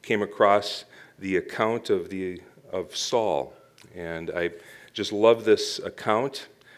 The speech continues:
and wanted to just walk through it here as a first portion. Scripture tells us that after the stoning of Stephen, there broke out against the church a great persecution.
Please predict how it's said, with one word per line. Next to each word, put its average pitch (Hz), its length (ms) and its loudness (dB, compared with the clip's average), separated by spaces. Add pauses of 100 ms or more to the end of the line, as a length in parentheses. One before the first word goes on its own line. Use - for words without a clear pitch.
(220)
and 95 160 -8
wanted 101 300 0
to 101 100 -4
just 95 300 -8
walk 98 260 0
through 107 300 -2
it 95 60 -2
here 98 360 0
as 90 180 -4
a 87 60 -6
first - 340 -8
portion. 90 540 -4 (600)
Scripture 131 480 0
tells 117 400 2
us - 380 -2 (600)
that 98 220 2
after 117 320 2
the 92 120 2
stoning 123 680 -2
of 95 100 -6
Stephen, 117 600 -6 (840)
there 101 160 2
broke 110 340 4
out 107 320 6
against 104 440 -4
the 104 80 -4
church - 640 -6 (580)
a 92 80 -10
great 104 400 -2
persecution. 92 880 -8